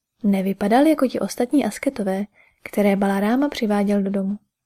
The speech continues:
Spíše připomínal prince. Pod jeho tenkým oděvem Subhadra viděla široká a mocná ramena.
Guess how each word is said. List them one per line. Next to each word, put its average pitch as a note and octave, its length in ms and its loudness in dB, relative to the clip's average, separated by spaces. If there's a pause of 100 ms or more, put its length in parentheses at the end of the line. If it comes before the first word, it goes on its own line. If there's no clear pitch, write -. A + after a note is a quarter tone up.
(800)
Spíše - 500 -4
připomínal C#4 520 2
prince. A3+ 520 -2 (1600)
Pod F#3 180 0
jeho C4+ 200 8
tenkým C#4+ 460 2
oděvem G#3 540 2
Subhadra A3 560 2
viděla C4 320 4
široká A3+ 560 -2
a G3 120 -4
mocná F#3+ 460 -4
ramena. G#3 360 -4